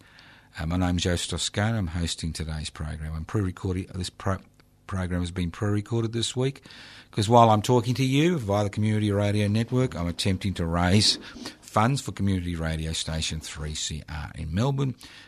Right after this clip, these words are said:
which is the radio station The Anarchist World This Week, uh, emanates from. So, I don't think it's much surprise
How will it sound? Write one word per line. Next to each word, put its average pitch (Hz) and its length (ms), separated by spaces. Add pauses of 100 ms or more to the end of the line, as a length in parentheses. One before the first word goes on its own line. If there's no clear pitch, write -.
which 92 160
is 85 80
the 82 100
radio 80 380
station 76 560
The 73 240
Anarchist 80 500
World 76 340
This 82 300
Week, 76 380 (360)
uh, 69 280 (280)
emanates 78 720 (140)
from. 58 560 (1600)
So, 120 340 (1200)
I - 80
don't 170 100
think 165 120
it's - 140
much 95 180
surprise 73 800